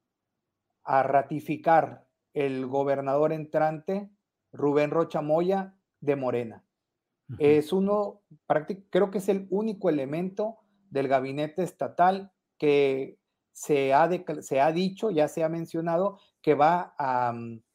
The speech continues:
Speaker 1: a repetir en la administración, eh, que entra, que pasamos del pri a Morena,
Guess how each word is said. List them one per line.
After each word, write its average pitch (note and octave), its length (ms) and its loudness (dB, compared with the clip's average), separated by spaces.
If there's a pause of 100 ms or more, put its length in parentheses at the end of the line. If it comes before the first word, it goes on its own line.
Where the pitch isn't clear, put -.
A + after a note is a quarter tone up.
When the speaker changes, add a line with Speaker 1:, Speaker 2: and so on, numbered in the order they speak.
(280)
Speaker 1:
a C#3 120 6
repetir D#3 920 2
en D3+ 160 -2
la C#3+ 80 2
administración, C#3 1000 -4 (440)
eh, B2+ 340 -6
que D3+ 320 4
entra, G#3 480 -2 (500)
que C3 120 -2
pasamos D3+ 560 -2
del B2 240 -4
pri G3 480 -2
a D3 100 0
Morena, D3+ 600 -2